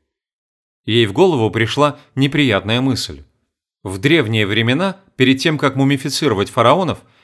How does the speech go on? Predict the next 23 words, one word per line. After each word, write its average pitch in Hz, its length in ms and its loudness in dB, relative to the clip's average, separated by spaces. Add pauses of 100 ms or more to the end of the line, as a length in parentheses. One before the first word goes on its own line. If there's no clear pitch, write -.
(120)
египтяне 143 560 0
щипцами 170 600 -2
извлекали 123 540 0
у 131 80 2
них 113 340 -4
мозг 110 460 -2
через 120 340 -2
ноздри. 78 540 -4 (360)
Сейчас 143 440 2
же 113 140 0
все 135 180 0
было 127 220 2
наоборот. 131 580 2 (380)
Мозг 107 500 -2 (260)
просачивался 120 840 0
в 95 60 -4
ее 110 360 0
носовые 120 520 2
пазухи. 92 560 -2 (760)
Жюли 113 640 0
сделала 120 760 0
большой 127 440 -2
вдох. 85 460 -6